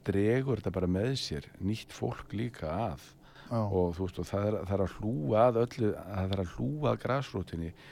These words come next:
Speaker 2: Mm.
Speaker 1: og fylgja henni eftir og, og það er náttúrulega hlutverk okkar líka þingmanna og sem við erum aldrei nógu dugleg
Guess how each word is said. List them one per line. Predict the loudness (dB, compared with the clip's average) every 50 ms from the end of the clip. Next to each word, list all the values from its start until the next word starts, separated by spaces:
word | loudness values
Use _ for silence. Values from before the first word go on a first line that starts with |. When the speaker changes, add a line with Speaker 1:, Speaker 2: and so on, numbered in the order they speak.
| -20 -18 -12 -8
Speaker 2:
Mm. | -6 -4 -4
Speaker 1:
og | -4 -4
fylgja | 0 2 2 2 2 0 2 2 4
henni | 4 4
eftir | 2 0 -2 -8 -8 -8 -8 -8 -10 -16 -20 -20 -20 _ _ _ _ _ _ _ -20 -12
og, | -6 0 2 4 4 4 4 0 -6 -16 -18 -18 -18 -12 -6
og | -4 -2 -2 -2 -2
það | 0 4 4 4
er | 4 4
náttúrulega | 2 0 0 0 2 2 0 0 0
hlutverk | 0 0 0 0 -2 -2 2 2
okkar | 2 2 4 2 2
líka | 2 2 -2 -4 -6 -4 -2 -2 -2 -2 -4 -10 -20 -20 -20 _ -20 -20 -20 -20 -12 -2 2
þingmanna | 4 4 4 2 0 -2 -2 -2 -2 -4 -6 -8 -10 -14 -20 _ _ _ -20 -20 -20 -20 _ _ _ -20 -20 -20 -20 -10 -4 -2
og | -2 -2 0
sem | 0 2 4
við | 4 4 4
erum | 4 4 4 2
aldrei | 2 2 2 2
nógu | 2 4 4 4 2 0 0
dugleg | 0 2 2 2 2 2 0 0 -2 -4